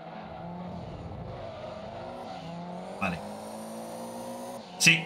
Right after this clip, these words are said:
Gran Turismo siete, además edición veinticinco aniversario.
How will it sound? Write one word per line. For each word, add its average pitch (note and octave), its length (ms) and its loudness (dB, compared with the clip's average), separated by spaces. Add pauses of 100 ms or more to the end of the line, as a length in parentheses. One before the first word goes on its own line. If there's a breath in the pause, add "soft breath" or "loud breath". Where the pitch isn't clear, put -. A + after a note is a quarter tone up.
(160)
Gran C#3 280 12
Turismo F#3 360 12
siete, E3+ 520 12
además C#3+ 420 12
edición F3+ 480 12
veinticinco D#3+ 680 12
aniversario. C#3+ 760 12